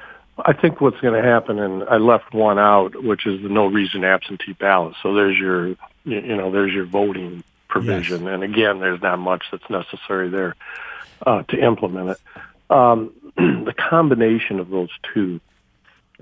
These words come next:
Speaker 1: um, the election day registration or the later regist-, and the later registration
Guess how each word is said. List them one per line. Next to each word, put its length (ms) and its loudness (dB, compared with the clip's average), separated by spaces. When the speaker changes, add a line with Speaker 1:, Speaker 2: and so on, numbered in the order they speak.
Speaker 1:
um, 800 -2
the 160 0
election 400 2
day 140 0
registration 920 -2
or 80 -6
the 120 -8
later 320 -4
regist-, 520 -4
and 220 2
the 40 -2
later 320 0
registration 920 -4